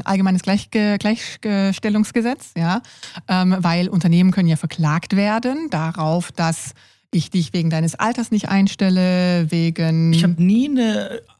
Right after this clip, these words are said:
Speaker 2: an-, ansatzweise zufriedenstellende Antwort darauf bekommen. Warum hat's nicht geklappt?
Speaker 1: Ja.
Speaker 2: Nie.
Speaker 1: Ja, weil das tatsächlich eine rechtliche, äh, G-, G-, Grauzone ist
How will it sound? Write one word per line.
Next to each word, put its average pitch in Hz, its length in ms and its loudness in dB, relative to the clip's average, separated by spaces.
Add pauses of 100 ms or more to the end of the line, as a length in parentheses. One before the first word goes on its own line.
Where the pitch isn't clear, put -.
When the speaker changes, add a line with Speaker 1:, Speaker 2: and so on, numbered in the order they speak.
Speaker 2:
an-, 214 280 2
ansatzweise 165 680 2
zufriedenstellende 151 640 0
Antwort 139 240 -4
darauf 113 220 -4
bekommen. 104 520 -6
Warum 123 140 0
hat's 113 140 -2
nicht 120 140 -6
geklappt? - 340 -8
Speaker 1:
Ja. 247 80 2 (100)
Speaker 2:
Nie. 240 380 0
Speaker 1:
Ja, 175 100 0 (180)
weil 214 480 0
das 214 180 -4
tatsächlich 233 500 -4
eine 185 200 2
rechtliche, 226 880 0
äh, 185 360 2
G-, 190 280 -6
G-, 196 180 -6 (100)
Grauzone 247 880 -2
ist 294 380 -10